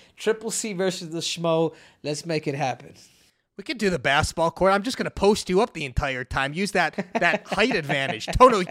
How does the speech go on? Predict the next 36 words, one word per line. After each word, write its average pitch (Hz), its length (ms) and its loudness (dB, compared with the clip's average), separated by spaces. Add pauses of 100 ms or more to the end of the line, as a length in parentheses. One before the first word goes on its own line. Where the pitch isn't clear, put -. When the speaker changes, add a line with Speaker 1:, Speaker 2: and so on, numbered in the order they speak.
(120)
Speaker 2:
Tony 294 260 6
Kukoc 214 560 2
long 170 300 0
arms. 147 300 -2 (140)
Speaker 1:
But 175 220 6
not, 196 460 6
not 202 200 6
unless 254 320 4
I 226 100 6
go 226 180 4
through 220 160 2
them 196 180 0
legs, 208 380 2
Schmo, 139 420 -2
you 151 80 -4
know? 190 400 -2 (760)
Speaker 2:
Use 123 280 -14
that 143 240 -4
speed, 156 320 -4
Triple 156 300 -4
C. 160 200 -6
But 170 240 -6 (160)
Jeff 214 380 0
Neal 190 500 4 (300)
putting 247 320 2
away 214 320 8
Vicente 196 560 0
Luque. 185 480 2 (180)
Nobody 247 680 6
finishes 196 680 0
Vicente 185 560 -2
Luque. 170 460 0 (640)
Those, 262 280 10
both 320 380 2
these 269 240 0
guys, 208 320 4